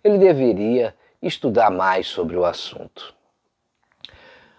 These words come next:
O ministro Barroso, em vez de manter a proibição da expulsão do embaixador da ditadura venezuelana, impedindo um ato legítimo do presidente da República,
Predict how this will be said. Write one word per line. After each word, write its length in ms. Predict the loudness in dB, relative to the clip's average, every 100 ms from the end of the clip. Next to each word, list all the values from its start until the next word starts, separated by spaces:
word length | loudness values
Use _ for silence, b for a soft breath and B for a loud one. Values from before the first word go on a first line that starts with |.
| B 2
O 80 |
ministro 380 | 4 4 2 2
Barroso, 600 | 4 4 4 2 2 2
em 80 | 0
vez 280 | 2 0 0
de 360 | -4 -2 -4
manter 380 | -2 -4 0 0
a 60 | 0
proibição 640 | -2 -2 -4 -6 -4 -2
da 80 | -4
expulsão 560 | -6 -10 -12 -4 -4 -2
do 80 |
embaixador 640 | -2 -2 -2 -4 -4 -2 -2
da 100 | -2
ditadura 540 | -6 -8 -6 -4 -4
venezuelana, 920 | -4 -4 -6 -8 -6 -6 -4 -4 -4 -6
impedindo 520 | -6 -8 -6 -4 -2
um 120 | -4
ato 240 | -6 -4 -4
legítimo 720 | -2 -2 0 0 -2 -8 -8
do 120 | -8
presidente 460 | -10 -10 -8 -8 -8
da 80 |
República, 600 | -10 -8 0 2 2 -4